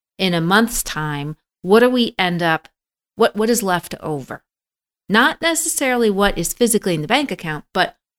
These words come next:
what is left over. So then we can evaluate the activities that we can do in our business and what do we need to improve? What do we need to get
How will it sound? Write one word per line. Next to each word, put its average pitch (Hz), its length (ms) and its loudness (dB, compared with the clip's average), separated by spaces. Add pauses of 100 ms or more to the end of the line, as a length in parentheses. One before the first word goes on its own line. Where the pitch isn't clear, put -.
what 190 320 2
is 165 300 -4
left 147 400 -8
over. 135 420 -12 (640)
So 220 160 4
then 269 280 4
we 240 120 2
can 208 180 -2
evaluate 180 960 0 (300)
the 190 120 2
activities 196 680 2
that - 140 -4
we 175 160 -2
can 170 260 -2
do 208 320 4
in 160 160 -4
our 151 140 -6
business 143 560 -6 (420)
and 247 580 2 (200)
what 220 80 6
do 294 80 6
we 269 140 4
need 214 260 4
to - 240 -8
improve? 170 760 -6
What 185 60 -4
do 208 80 0
we 226 140 6
need 220 180 4
to 214 80 0
get - 320 -2